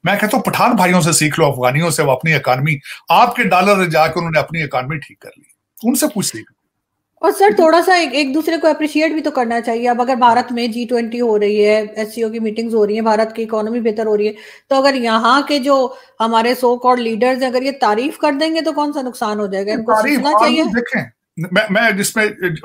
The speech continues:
Speaker 1: मैं, ये, ये behavior जो आपने बात की ना, यही change करना होगा, ये चेंज करना होगा। उसकी वजह क्या है? दर हकीकत वजह ये है,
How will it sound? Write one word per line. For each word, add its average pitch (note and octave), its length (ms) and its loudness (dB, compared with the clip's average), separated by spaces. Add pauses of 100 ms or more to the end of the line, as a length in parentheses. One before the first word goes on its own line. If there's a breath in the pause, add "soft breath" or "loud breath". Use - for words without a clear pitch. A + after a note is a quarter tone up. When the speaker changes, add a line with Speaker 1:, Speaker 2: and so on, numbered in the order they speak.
(420)
Speaker 1:
मैं, F3+ 300 0
ये, A#3+ 340 2
ये B3+ 200 2
behavior E3+ 560 2
जो G3+ 100 2
आपने G3 220 4
बात E3 280 2
की G#3+ 160 -8
ना, B3 120 -4
यही A3+ 400 4
change A#3 280 2
करना F#3 320 0
होगा, B2 460 0 (340)
ये G3+ 100 2
चेंज D4 360 2
करना F#3 280 2
होगा। C#3+ 220 2
उसकी F3+ 180 0
वजह A#3+ 320 4
क्या B2+ 220 -4
है? - 160 -12 (1040 soft breath)
दर C4 140 0
हकीकत G#3+ 540 0
वजह G#3+ 200 4
ये D3 260 -4
है, - 240 -12